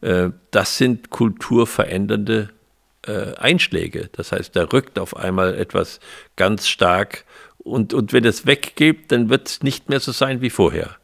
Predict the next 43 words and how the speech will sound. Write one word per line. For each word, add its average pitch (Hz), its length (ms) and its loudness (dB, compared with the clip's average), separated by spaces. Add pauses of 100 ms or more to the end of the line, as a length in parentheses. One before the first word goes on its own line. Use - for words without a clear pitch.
(580)
Das - 120 -6
heißt, 110 160 -2
die 104 80 -4
Kultur 113 360 0
wird 104 100 2
sich - 140 -16
verändern. 120 440 2
Wir 113 120 4
wissen 120 260 0
nicht 101 180 -4
genau, 101 580 2
was - 220 0
bleibt 98 500 0
und, 104 340 -4
äh, 110 500 -4 (400)
und 107 280 -2 (220)
was - 840 -6
sich - 220 -6
wieder 101 200 -2
verliert. 104 640 0 (840)
Äh, 110 320 -2
aber - 160 2
das 113 140 0
ist 139 120 -2
eigentlich 123 380 -2
nicht - 260 0
die, 123 340 0 (120)
die - 160 -2
Art 107 380 -2
der, 98 400 2 (460)
der 101 100 6
bewussten 101 480 2
Kulturgestaltung. 95 920 2
Das - 200 0
sind 117 180 0
dann 101 100 4
Ereignisse, 107 600 0
mit 101 160 -2
denen 104 180 0
wir 95 100 0
fertig - 400 -2
werden 85 280 -2
müssen. 113 360 -6